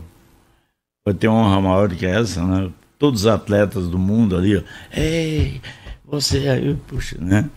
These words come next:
Então, isso eu cobro dos meus entrevistadores.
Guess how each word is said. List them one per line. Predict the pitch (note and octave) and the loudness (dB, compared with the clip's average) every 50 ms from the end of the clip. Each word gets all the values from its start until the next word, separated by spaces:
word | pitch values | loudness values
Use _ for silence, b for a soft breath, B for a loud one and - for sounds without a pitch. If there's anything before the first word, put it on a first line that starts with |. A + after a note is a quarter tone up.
| B B B B B B B B B B B _ - | B B B B B B B B B B B _ -2
Então, | - G#2+ A#2 A2 C#3+ C#3+ C3 - - | 2 2 4 6 6 4 4 4 4
isso | C#3+ C#3+ E3 G#3+ G#3 D#3+ - F3 F3+ A3+ A#3+ - - | 6 6 6 6 6 4 4 4 4 4 2 2 2
eu | - C3 C#3 C#3+ D3+ D3+ - - - | 4 4 4 6 4 4 2 0 2
cobro | - C3 C3 C3 C3 B2+ A#2 B2+ C#3+ D#3 D#3 D3+ - G2+ | 4 6 8 8 6 6 4 4 4 4 6 4 4 2
dos | - - A#2+ B2 B2+ A#2 G#2 - | 0 0 2 2 2 2 2 2
meus | G2+ G#2+ A#2 A#2+ A#2 A#2 G#2+ F2+ G2 | 4 6 6 8 8 8 6 6 4
entrevistadores. | A2+ A2+ G#2 A#2+ A#2+ A2+ A#2 A2 G2+ C#3+ D3 C#3+ G#2+ G2 F2 D#2+ C2+ C#2 B1+ - - | 4 4 4 2 2 2 2 2 2 2 2 4 4 4 2 2 0 -2 -6 -8 -12